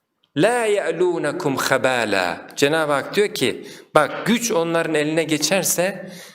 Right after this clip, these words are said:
size bakış açıları tamamen böyledir. İşlerini bitirelim." Eğer güçleri size yetmiyorsa o zaman ya adil anlaşmalar yapalım.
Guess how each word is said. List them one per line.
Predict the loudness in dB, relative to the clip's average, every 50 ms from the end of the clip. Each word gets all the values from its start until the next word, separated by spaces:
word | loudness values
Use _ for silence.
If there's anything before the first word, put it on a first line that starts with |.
| _
size | 0 0 0 2 2 2 2 2
bakış | 0 0 0 -2 -2 0
açıları | 0 -2 -2 0 0 0 0 0 -4 -6 -8 0
tamamen | 0 2 2 2 2 0 0 0 0 0
böyledir. | 0 0 2 0 -2 -2 -2 -4 -2 0
İşlerini | 0 0 0 2 0 0 0 0 -2
bitirelim." | -2 -4 -2 2 2 2 2 0 -6 -6 -12 -18 -20 -20 _ -20 -20 -20 -20 -20 -20 -20 -20 -20 -20 -20 -8 2
Eğer | 2 4 4 4 2 0
güçleri | -2 -2 -2 -2 -2 0 0 0 0 0
size | -2 -2 0 0 0
yetmiyorsa | 2 2 0 0 0 0 0 2 2 2 0 0 0 0 0 -2 -6 -4 2
o | 2 2 2
zaman | 2 0 0 0 -2 -2 0
ya | 0 0 2 2
adil | 2 0 0 0 0 0 0
anlaşmalar | 0 0 0 -2 -2 -2 -2 0 0 0 0 0
yapalım. | 0 -2 0 0 0 0 0 -2 -6 -6 -10 -14 -18 -20